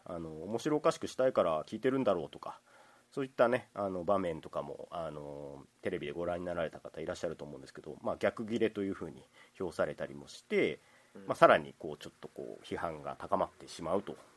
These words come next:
Speaker 1: いうことで、で、その後、まあ、アスリートですとか、スポンサーですとか、えー、アイオーシーとかからも、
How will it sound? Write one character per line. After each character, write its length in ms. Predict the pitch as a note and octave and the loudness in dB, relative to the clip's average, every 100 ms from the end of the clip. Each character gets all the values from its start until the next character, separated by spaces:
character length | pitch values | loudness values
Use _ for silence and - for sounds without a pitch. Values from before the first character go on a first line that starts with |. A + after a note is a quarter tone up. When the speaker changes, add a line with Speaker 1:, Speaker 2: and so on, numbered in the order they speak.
| - - - | -20 -20 -18
Speaker 1:
い 40 | E2 | -14
う 80 | D2+ | -12
こ 140 | - | -12
と 160 | - D#2 | -10 -4
で、 400 | B2 A2 D#2+ - _ - | 0 2 0 -6 _ -10
で、 80 | D3+ | -2
そ 100 | E3 | 2
の 140 | D#3+ | 4
後、 260 | D3 C#3+ B2+ | 6 6 6
ま 120 | G#2+ | 4
あ、 80 | G2 | 2
ア 20 | |
ス 140 | - | 0
リ 140 | G#2 F2+ | -4 -4
ー 20 | |
ト 260 | - C#2 - - | -6 -10 -10 -12
で 100 | D#2+ | -12
す 100 | - | -12
と 100 | D#2 | -4
か、 360 | G#2 F#2 D#2 | 4 4 4
ス 80 | - | 0
ポ 160 | - F2+ | -4 -4
ン 80 | D#2+ | -4
サ 240 | E2+ D2+ | -2 -2
ー 60 | D2 | -2
で 100 | D#2 | -8
す 100 | - | -12
と 100 | - | -16
か、 360 | - E2+ C#2+ - - - - _ | 0 2 2 -6 -20 -20 -20 _
え 300 | E2+ D#2+ D#2 | -10 -8 -6
ー、 40 | D#2+ | -2
ア 60 | |
イ 80 | F#2+ | 0
オ 140 | E2+ D#2 | 0 -4
ー 20 | |
シ 180 | - D#2+ | -8 -10
ー 60 | |
と 120 | - | -10
か 100 | - | -14
か 140 | - F2 | -2 0
ら 80 | C#3 | 2
も、 340 | G#3 G#2+ | 4 2